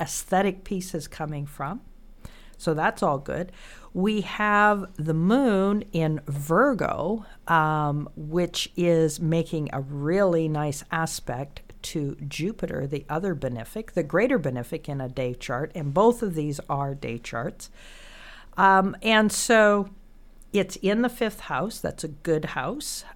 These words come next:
Um, it's a-, adding, um, you know, things being, uh, particularly perfect to the situation, which is nice. Um, it is coming up to a trine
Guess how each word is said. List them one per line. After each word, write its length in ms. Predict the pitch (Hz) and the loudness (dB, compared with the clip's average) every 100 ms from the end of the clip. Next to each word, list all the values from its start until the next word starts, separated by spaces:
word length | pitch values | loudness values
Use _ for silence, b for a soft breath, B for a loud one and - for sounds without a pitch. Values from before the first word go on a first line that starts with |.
| - | -6
Um, 540 | 170 147 143 139 135 - | -4 -2 -4 -4 -6 -6
it's 240 | 175 165 - | -6 -6 -8
a-, 240 | - 160 160 - | -8 -8 -8 0
adding, 640 | 180 202 190 185 175 170 - - | 6 6 6 4 2 -2 -6 -6
um, 400 | 147 147 156 143 - - - - - - - - | -4 -4 -8 -10 -14 -20 -20 -8 -8 -8 -20 -6
you 140 | 202 | -2
know, 200 | 165 135 147 - - - - - - - - | 0 -2 -6 -12 -16 -16 -18 -20 -20 -20 -18
things 460 | - 202 185 175 | -4 0 0 0
being, 720 | - 180 170 165 160 156 156 - | -2 -2 0 0 0 -2 -6 -8
uh, 240 | 151 147 | -8 -8
particularly 1300 | 147 190 - - - 247 - 226 208 202 196 196 185 | -8 -12 -12 -4 -2 -2 0 0 2 2 2 0 -2
perfect 800 | - - 196 - 302 330 - - - - - | -8 -6 -6 -4 -8 -8 -16 -18 -20 -20 -6
to 200 | 214 214 | -4 -2
the 100 | 208 | -2
situation, 720 | 240 233 226 202 226 233 294 - | -2 -4 0 0 -2 -6 -14 -10
which 240 | 160 - | -10 -8
is 140 | 147 143 | -8 -8
nice. 460 | 143 143 269 - - B B B B B B B | -6 -6 -6 -12 -18 B B B B B B B
Um, 320 | 175 175 170 - | 2 4 4 2
it 240 | 202 185 - | 4 4 4
is 260 | 196 180 | 4 4
coming 460 | - - 214 202 190 | 0 0 2 4 2
up 220 | 185 185 | 0 -2
to 320 | - 190 170 - | -2 2 2 2
a 200 | 175 160 | 2 2
trine 920 | - - - 170 190 202 180 185 202 | -2 -8 0 4 4 4 2 2 -2